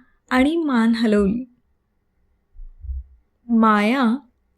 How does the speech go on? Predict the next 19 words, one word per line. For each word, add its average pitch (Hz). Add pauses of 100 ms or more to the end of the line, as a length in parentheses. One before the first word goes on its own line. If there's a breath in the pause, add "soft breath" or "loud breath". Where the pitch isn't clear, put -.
(180)
इतक्या 262
विचारांमध्ये 269
हरवून 240
गेलीस. 214 (800)
आता 214 (100)
थोडा 294 (160)
आराम 220
कर 349 (1040)
आणि 320 (260)
मलाही 254 (100)
तुझा 339 (200)
थोडा 240
वेळ 240
दे," 254 (1040)
मीत 320
तिच्या 285
जवळ 254
सरकत 254
म्हणाला. 240